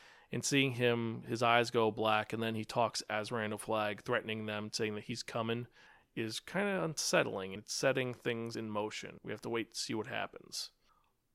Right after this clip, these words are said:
Also, I do like the fact that before Mother Abigail sees the stranger, they're all arguing on what to do. Should we talk to him? Should we not? And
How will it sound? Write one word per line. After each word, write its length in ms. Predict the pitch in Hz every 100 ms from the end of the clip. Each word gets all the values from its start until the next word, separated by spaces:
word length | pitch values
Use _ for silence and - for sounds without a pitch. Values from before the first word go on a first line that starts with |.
| _ -
Also, 420 | 131 - 156 139
I 120 | 123
do 280 | 120 143 147
like 200 | 135 127
the 80 | 127
fact 320 | 123 113 -
that 220 | 104 98 _ _ _ _ _ _ _ _ _ - - _ _ _ _ _ -
before 760 | 131 - 160 160 160 156 151 -
Mother 200 | 143 143
Abigail 380 | 131 131 127 123
sees 300 | - 143 131
the 80 | -
stranger, 640 | - 120 117 110 101 98 - -
they're 180 | 135 127
all 160 | 131
arguing 400 | 131 131 127 120
on 160 | 107 104
what 140 | 110
to 80 | 110
do. 100 | 110
Should 140 | 107
we 60 | 107
talk 280 | - 147 -
to 80 | 135
him? 80 |
Should 160 | 123 117
we 120 | 107
not? 480 | 117 123 123 120 - - - - _
And 240 | 131 123